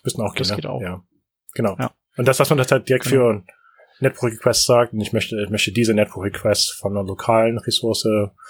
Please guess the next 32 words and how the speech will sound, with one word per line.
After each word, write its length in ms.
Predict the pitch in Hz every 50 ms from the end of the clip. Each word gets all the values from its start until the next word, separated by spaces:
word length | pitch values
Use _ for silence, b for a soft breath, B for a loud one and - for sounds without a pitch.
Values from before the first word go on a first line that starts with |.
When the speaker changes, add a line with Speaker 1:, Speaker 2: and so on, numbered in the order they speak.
| B B B
Speaker 1:
zeigen, 300 | B - 123 117 113 113
und 100 | 113 104
dann 120 | 101 98 -
kann 140 | - 113 110
man 120 | 110 110
auch 160 | 104 98 98
Speaker 2:
Mhm. 60 | 131 120
Speaker 1:
seinen 400 | 117 101 98 98 98 98 95 - -
Editor 340 | - - 104 110 - - 104
selber 280 | 92 113 120 120 113 107
aufmachen, 520 | 107 - - 120 113 107 - - 110 107
dann 80 | 98 98
muss 160 | 98 - -
man 140 | 113 98 95
nicht 160 | 90 - -
nur 140 | 107 98 95
in 80 | 92
den 100 | 95 95
Tools 280 | - - 113 104 - -
arbeiten, 460 | 101 95 101 98 92 - 98 92 90
das 220 | 92 92 - -
müsste 220 | - 104 - - 107
dann 160 | 95 87 87
auch 240 | 87 87 - - - _ _ _ _ - - _ -
ganz 180 | - 95 90
funktionieren. 340 | - - 90 - - 92 87
Wir 60 | 98
haben 100 | 110 120
jetzt 100 | 120 -
schon 400 | - - 139 123 123 127 120 - B B B B B B B B B B - -
Request 640 | - 131 123 - - - 123 113 110 - - - - -
Blocking 600 | 117 110 110 - - 143 139 143 143 143 139